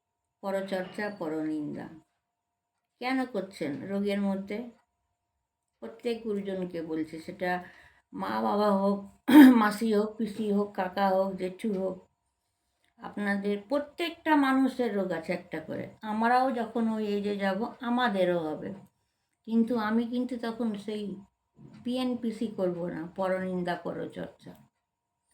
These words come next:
আমি আমার রোগটাকেই রিকভার করা ঠিক করবো, যাতে আমি আরও বাঁচি দুটো বছর, পৃথিবীকে দেখে যাব। এটা না কি আমি আরও দুটো বছর কমিয়ে দেবো, ওই ভাববো।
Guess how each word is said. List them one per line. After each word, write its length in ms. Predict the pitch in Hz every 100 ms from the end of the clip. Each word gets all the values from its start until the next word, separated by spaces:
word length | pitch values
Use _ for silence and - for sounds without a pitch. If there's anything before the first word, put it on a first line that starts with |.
| _ _ - _ 185
আমি 160 | 202 214
আমার 260 | 214 220 202
রোগটাকেই 600 | 202 - 226 226 226 190 175 - _ _ _ _ -
রিকভার 460 | 202 202 208 208 202 -
করা 200 | 185 185
ঠিক 240 | - 196 -
করবো, 220 | 180 180
যাতে 240 | 175 175 180
আমি 180 | 180 180
আরও 260 | 170 165 175
বাঁচি 440 | 165 160 - - 175 160
দুটো 240 | 151 160 147
বছর, 360 | 151 139 170 175
পৃথিবীকে 560 | - 170 - 175 175 -
দেখে 340 | 160 - - 156
যাব। 200 | 156 151 - - _ _ _ _ _ -
এটা 280 | 202 202 233
না 180 | 233 220
কি 140 | 208 214
আমি 220 | 202 196 185
আরও 180 | 180 185
দুটো 220 | 180 180
বছর 320 | 175 175 - 175 -
কমিয়ে 380 | 175 170 170
দেবো, 260 | 165 - 160 175 _ _ _ -
ওই 120 | 180
ভাববো। 640 | 185 - 185 196 185 -